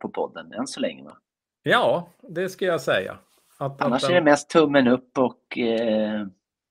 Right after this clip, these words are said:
Speaker 1: ja.
Speaker 2: Ja, nej, men det är
Speaker 1: Nej,
Speaker 2: trevligt.
Speaker 1: så att, eh, vi
Speaker 2: Ja,
Speaker 1: får
Speaker 2: men
Speaker 1: väl
Speaker 2: och
Speaker 1: tuffa på då när vi får, eh, när vi får så många plus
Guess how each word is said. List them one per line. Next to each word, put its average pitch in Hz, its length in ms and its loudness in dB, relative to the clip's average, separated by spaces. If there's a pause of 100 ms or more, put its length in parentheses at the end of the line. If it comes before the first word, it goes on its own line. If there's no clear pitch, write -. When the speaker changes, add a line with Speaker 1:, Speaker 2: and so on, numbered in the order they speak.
Speaker 1:
ja. 110 260 -6 (720)
Speaker 2:
Ja, 131 200 -4
nej, 170 160 -8
men 165 140 -10
det 156 80 -8
är - 20 -2
Speaker 1:
Nej, 143 160 2
Speaker 2:
trevligt. 131 220 2
Speaker 1:
så 135 60 2
att, - 200 -4
eh, 107 80 -2 (480)
vi 127 80 2
Speaker 2:
Ja, 135 100 10
Speaker 1:
får 165 60 8
Speaker 2:
men 196 60 10
Speaker 1:
väl 196 100 10
Speaker 2:
och 196 80 8
Speaker 1:
tuffa - 240 6
på 196 300 6
då 143 160 4
när 123 140 2
vi 120 140 0
får, 120 320 -2
eh, 110 460 -2 (580)
när 127 100 0
vi 131 80 0
får 131 180 0
så 139 100 -4
många 139 260 0
plus - 520 -4